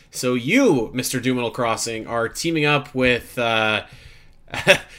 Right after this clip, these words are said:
Mister Dakota Baggage Lasky to <laughs> take on Allison and Jules representing Team Zelda Cast this year in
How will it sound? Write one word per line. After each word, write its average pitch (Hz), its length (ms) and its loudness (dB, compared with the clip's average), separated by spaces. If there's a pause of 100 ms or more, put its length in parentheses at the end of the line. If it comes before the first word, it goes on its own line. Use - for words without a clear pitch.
(100)
Mister 147 540 4
Dakota 139 960 6
Baggage 135 520 8
Lasky 127 720 4 (240)
to 151 140 0
<laughs> 190 100 -4
take 180 380 6
on 180 400 8 (440)
Allison 170 580 6
and 139 200 4
Jules 135 600 4
representing 139 840 2
Team 156 260 0
Zelda 147 240 2
Cast 123 360 2
this 120 200 -6
year 107 420 -4
in 123 400 0